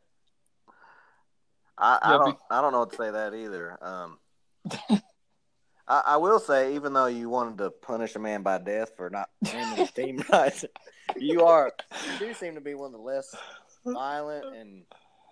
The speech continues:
Speaker 1: uh, confrontational team owners, uh, because Frank Scott came on here last week and he called out every <laughs> single team manager in the league, and, and you're like, "Oh, I have no comment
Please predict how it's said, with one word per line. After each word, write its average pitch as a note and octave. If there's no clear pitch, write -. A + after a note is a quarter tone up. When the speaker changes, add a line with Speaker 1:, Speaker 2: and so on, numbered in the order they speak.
Speaker 1:
uh, F2+
confrontational B2
team B2
owners, B2
uh, E2+
because F#2+
Frank D#3
Scott -
came A#2+
on G#2+
here G#2+
last G2+
week G2
and G#2
he D#3
called A#2
out F#2+
every F#3
<laughs> -
single -
team C#3
manager A#2
in C#3+
the C#3+
league, C3
and, A#2+
and B2
you're E3
like, A2+
"Oh, C#3
I D3+
have F3+
no B2
comment A2